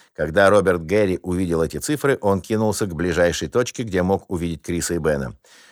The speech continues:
«У нас пятеро в первой тридцатке!» — проревел он, что было сил. «Мы можем попасть в призы!» Самому Роберту довелось представлять С Ш А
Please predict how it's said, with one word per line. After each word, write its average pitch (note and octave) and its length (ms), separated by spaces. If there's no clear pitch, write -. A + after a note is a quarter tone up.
«У G#2 80
нас D3 220
пятеро D#3+ 440
в - 80
первой D#3 320
тридцатке!» — D3 760
проревел A2 640
он, A#2 220
что G2+ 240
было G2 200
сил. D#3+ 360
«Мы D#3+ 200
можем D3+ 360
попасть C#3 420
в - 80
призы!» D#3+ 460
Самому C#3 680
Роберту C3+ 540
довелось G#2+ 480
представлять F#2+ 720
С E2+ 120
Ш F#2 160
А A2+ 240